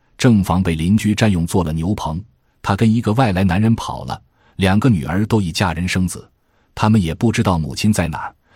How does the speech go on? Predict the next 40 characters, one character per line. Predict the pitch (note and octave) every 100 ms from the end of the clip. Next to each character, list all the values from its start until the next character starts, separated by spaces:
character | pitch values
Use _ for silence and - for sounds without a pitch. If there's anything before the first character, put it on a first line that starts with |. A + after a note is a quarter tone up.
| _
那 | F#2
条 | E2+ D#2+
灰 | - B2
白 | A2+ F2+
色 | F2+ F#2
的 |
母 | D#2 F2 A#2
狗 | C#2 - -
连 | - F2+
同 | G#2+ G2+
寡 | - D#2 -
妇 | F#2 - -
一 | F2+
起 | F2 E2+ F2+
杳 | D#2+
无 | - D2
音 | F2+ F#2
讯。 | F#2 E2+ - _ _ _ _ _ -
老 | D#2+ F2
家 | F2 A#2+
的 | F#2
乡 | E2+ A2+ A2
亲 | G2+
们 | F2 D#2+
很 | C2+ - F#2
少 | A2+ D#2 C#2+
种 | F#2+
燕 | F#2 F#2
子 | D2+
花 | - - D#2+
了， | - - _ _ _ _ _ _
赚 | - B2 F#2+
不 | F#2+
到 | G2+
钱， | E2 - D#2+ F#2+ A2 _ _ _
改 | - F#2
种 | G#2+ C#2+
棉 | D2+ D2 E2
花 | - F2+ D2+
了。 | -